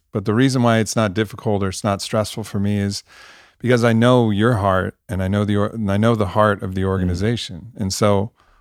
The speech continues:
Speaker 1: ultimately, like, whatever decision you guys make is going to be the best decision that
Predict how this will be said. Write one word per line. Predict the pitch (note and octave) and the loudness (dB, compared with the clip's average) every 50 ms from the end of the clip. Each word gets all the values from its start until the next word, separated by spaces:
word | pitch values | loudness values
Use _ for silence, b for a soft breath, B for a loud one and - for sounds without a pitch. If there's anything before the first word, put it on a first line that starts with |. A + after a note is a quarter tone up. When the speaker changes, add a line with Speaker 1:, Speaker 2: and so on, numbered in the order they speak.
| _ _ _ | _ _ _
Speaker 1:
ultimately, | C3+ D#3 D#3+ - B2+ G#2+ G2 G2+ F#2+ F#2+ F#2 F#2 F#2+ | -4 -4 -2 -2 -2 -2 -2 -2 -4 -4 -4 -4 -4
like, | G2+ G2 F#2 G2 G2 F#2+ - _ _ _ _ _ _ _ _ _ _ _ _ _ | -4 -2 -2 -2 -4 -4 -8 _ _ _ _ _ _ _ _ _ _ _ _ _
whatever | B2+ G#2+ A2+ B2 D3 D#3+ C#3+ C#3 C3+ | -2 0 2 4 4 4 4 2 2
decision | A#2 A2 - - D3 C#3 A#2+ A2+ A2 | 2 0 0 0 0 0 0 0 0
you | A2 G#2+ | 0 2
guys | G#2 A2 A2 G#2 F#2 | 4 4 4 4 2
make | G2+ G#2+ A#2+ A#2 G2 - - | 2 2 2 2 0 -2 -4
is | G#2 F2+ | -8 -4
going | - G#2+ G#2+ A2 G#2+ G#2 | -2 0 2 2 2 0
to | G2 | 0
be | F2+ G2 G2 G2+ G2+ G2 | -2 -2 -2 -2 -2 -4
the | F#2+ G#2+ F#2+ | -4 -6 -4
best | F#2 G#2+ A2 G#2 - - - | 0 0 0 0 0 -4 -6
decision | G#2 - - A#2 G#2+ G2+ G2 G2 | -6 -4 -4 -4 -2 -2 -2 -2
that | G2 F2+ - - | -4 -4 -6 -10